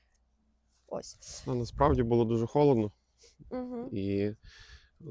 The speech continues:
Speaker 2: це нас не зупиняло, ми старалися <clears throat> десь щось,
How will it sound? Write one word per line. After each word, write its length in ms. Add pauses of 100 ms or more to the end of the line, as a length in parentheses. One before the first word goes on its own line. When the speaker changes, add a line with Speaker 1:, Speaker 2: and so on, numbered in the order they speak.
(100)
Speaker 2:
це 140
нас 180
не 100
зупиняло, 500
ми 140
старалися 600
<clears throat> 60 (340)
десь 280
щось, 360